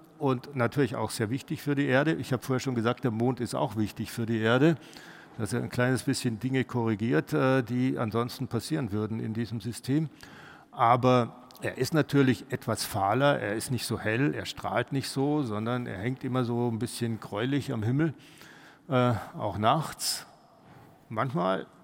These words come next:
wenn Sie wirklich so um Vollmondnacht mal wirklich rausschauen, dann sehen Sie, dass er durchaus Licht hat,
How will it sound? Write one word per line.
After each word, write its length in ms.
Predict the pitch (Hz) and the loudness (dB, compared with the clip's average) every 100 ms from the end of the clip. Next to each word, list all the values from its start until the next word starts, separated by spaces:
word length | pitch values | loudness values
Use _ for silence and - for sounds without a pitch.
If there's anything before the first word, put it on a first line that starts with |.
| - - 156 | -20 -18 -12
wenn 320 | 123 127 131 | -8 -4 -2
Sie 400 | 131 131 123 117 | 0 0 -2 -4
wirklich 340 | 135 143 127 | -6 -4 -6
so 220 | - 127 | -4 -4
um 160 | 123 120 | -4 -6
Vollmondnacht 840 | - 120 143 135 131 110 120 - 123 | -6 -4 -4 -4 -4 -2 -2 -4 -6
mal 260 | 113 110 | -4 -4
wirklich 340 | 123 - 98 98 | -6 -8 -10 -6
rausschauen, 640 | 98 123 - 135 165 165 | -6 -6 -6 -4 -2 -2
dann 180 | 147 127 | -4 -4
sehen 260 | 117 123 131 | -4 -4 -2
Sie, 180 | 143 135 | -2 0
dass 200 | 123 135 | -2 -2
er 60 | |
durchaus 440 | 117 120 120 120 - | -4 -6 -4 -8 -6
Licht 220 | 123 - | -10 -4
hat, 140 | 160 | -6